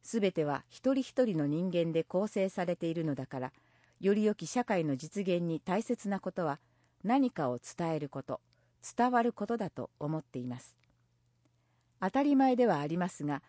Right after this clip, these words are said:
世界七千四百十七都市が加盟する平和首長会議の一員として、そして平和の尊さを伝える一人として、力を尽くしていきたいと思っています。羽曳野市長、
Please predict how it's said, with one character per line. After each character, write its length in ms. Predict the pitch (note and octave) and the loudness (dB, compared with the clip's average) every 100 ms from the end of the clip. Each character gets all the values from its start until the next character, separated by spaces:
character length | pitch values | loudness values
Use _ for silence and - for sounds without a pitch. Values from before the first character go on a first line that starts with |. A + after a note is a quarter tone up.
| _ _ _ - | _ _ _ -2
世 200 | - A3+ | 0 2
界 320 | F3+ D#3 - _ - | 2 0 -2 _ -4
七 260 | F3+ A#3 C4+ | 0 2 2
千 320 | - C4 F3 | 2 2 4
四 200 | A3 A3+ | 2 2
百 320 | F#3 D3+ D3 | 0 -2 -4
十 240 | C#3+ A3 | 0 2
七 240 | A3+ G#3+ G3 | 2 2 0
都 120 | G3+ | -2
市 140 | - | -2
が 140 | D3 B2+ | -4 -4
加 160 | - | -4
盟 220 | D#3 E3+ D#3+ | -2 -2 -2
す 180 | - | -4
る 180 | C#3+ D3 - _ _ | -4 -4 -8 _ _
平 220 | A3+ A#3+ | 4 4
和 140 | A3 G#3 | 4 0
首 180 | - F#3+ | -4 -2
長 240 | B3 A#3+ | 2 2
会 240 | - A3+ | 2 0
議 140 | F3+ D3+ | 2 0
の 200 | C3+ - | 0 -2
一 280 | D3+ C#3+ G#3+ | -8 -6 -2
員 180 | G3+ F3+ | 0 -2
と 160 | - | -4
し 120 | D3 - | -6 -8
て、 220 | D3 - _ _ _ _ _ _ | -10 -10 _ _ _ _ _ _
そ 180 | - G#3 | -4 -4
し 120 | G3 | -2
て 220 | - F3+ - _ _ _ | 0 0 0 _ _ _
平 200 | A3+ A3+ | 4 6
和 120 | A3 | 6
の 100 | G#3 | 2
尊 380 | - G#3+ A3+ G#3+ | 2 0 0 -2
さ 200 | G3+ F3+ | 2 2
を 80 | |
伝 320 | F3 - F#3 F3+ | 0 -2 0 0
え 60 | |
る 180 | D#3 C#3 | 0 -4
一 260 | - - C4 | -8 2 4
人 100 | A#3 | 4
と 140 | - | -4
し 120 | C3+ - | -8 -8
て、 180 | C3+ - _ _ _ _ _ | -10 -10 _ _ _ _ _
力 420 | - - A3 G#3+ | -10 2 4 4
を 80 | D3+ | 2
尽 160 | - - | -2 -6
く 100 | C4 | -4
し 100 | - | -2
て 100 | D#3+ | -2
い 80 | D3 | -4
き 100 | - | -4
た 140 | F3 | -2
い 80 | D3 | -2
と 140 | - | -4
思 220 | - D3+ | -2 -2
っ 60 | D#3+ | -4
て 140 | - | -6
い 100 | C#3 | -6
ま 120 | C3 C3 | -4 -6
す。 180 | - _ _ _ _ _ _ _ _ _ _ _ _ | -12 _ _ _ _ _ _ _ _ _ _ _ _
羽 220 | G#3 A#3 | -2 -2
曳 180 | - A3+ | 0 0
野 120 | G#3 | 0
市 160 | - - | -2 -10
長、 360 | - C3+ B2+ | -4 -4 -4